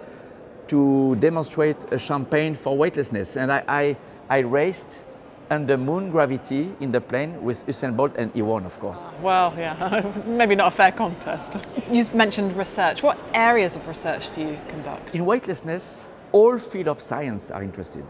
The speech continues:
Speaker 1: Fluid physics, material science, combustion physics, chemistry, physiology, biology, vegetal, animal,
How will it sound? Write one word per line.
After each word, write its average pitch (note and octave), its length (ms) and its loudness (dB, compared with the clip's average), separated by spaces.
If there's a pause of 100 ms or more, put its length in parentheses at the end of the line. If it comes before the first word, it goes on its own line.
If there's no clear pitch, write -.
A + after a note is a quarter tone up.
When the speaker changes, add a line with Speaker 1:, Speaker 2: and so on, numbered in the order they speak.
(220)
Speaker 1:
Fluid E3+ 340 4
physics, - 560 -8 (240)
material D3 480 -2
science, D3 680 -6
combustion D#3 440 -4
physics, - 560 -8 (480)
chemistry, F3+ 600 -4 (520)
physiology, E3+ 640 0
biology, E3+ 960 -2
vegetal, E3+ 720 -2
animal, D#3+ 520 -4